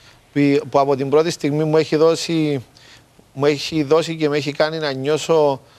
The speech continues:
ο, περήφανος που είμαι πρόεδρος αυτής της ομάδας. Εγώ το μόνο που τους έχω να τους υποσχεθώ είναι ότι θα δουλεύω μέρα νύχτα για αυτόν το σωματείο μέχρι τον Μάιο, ώστε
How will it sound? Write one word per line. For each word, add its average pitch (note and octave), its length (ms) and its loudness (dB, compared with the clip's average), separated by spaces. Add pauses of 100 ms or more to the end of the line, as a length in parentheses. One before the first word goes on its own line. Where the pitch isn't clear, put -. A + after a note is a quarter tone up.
(500)
ο, B2 220 -2
περήφανος D3 800 0
που - 120 -8
είμαι C#3+ 100 0
πρόεδρος C#3+ 340 0
αυτής C3 320 -4
της - 200 -8
ομάδας. C3+ 600 -2 (500)
Εγώ D#3 160 4
το E3+ 120 2
μόνο F3 200 -2 (120)
που D#3+ 120 0
τους C#3 140 0
έχω D#3 180 0
να D#3+ 140 -2
τους D3+ 140 -6
υποσχεθώ D3 460 0
είναι D#3 120 0
ότι D#3 160 0
θα D3 140 0
δουλεύω C3+ 680 2 (640)
μέρα D3 280 2
νύχτα D3+ 340 -4
για C#3 120 2
αυτόν C3+ 200 -4
το C#3+ 100 0
σωματείο C3 400 0
μέχρι C3+ 260 -4
τον B2 140 0
Μάιο, C#3 420 -2
ώστε C#3 460 -2